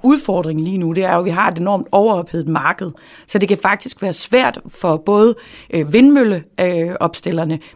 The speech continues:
men også os T S O'er at få lov til at købe noget af det her grej ind. Der findes ret få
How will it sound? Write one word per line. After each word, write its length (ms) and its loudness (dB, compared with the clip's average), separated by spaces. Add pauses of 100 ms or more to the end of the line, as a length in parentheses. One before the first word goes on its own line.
men 140 0
også 260 0
os 200 0
T 60 -6
S 300 -4
O'er 360 -4
at 80 -4
få 80 -4
lov 160 2
til 120 -4
at 60 -10
købe 260 -4
noget 100 0
af 60 0
det 80 -2
her 100 -4
grej 260 -2 (100)
ind. 140 2 (540)
Der 60 -2
findes 380 0
ret 160 -2 (260)
få 300 2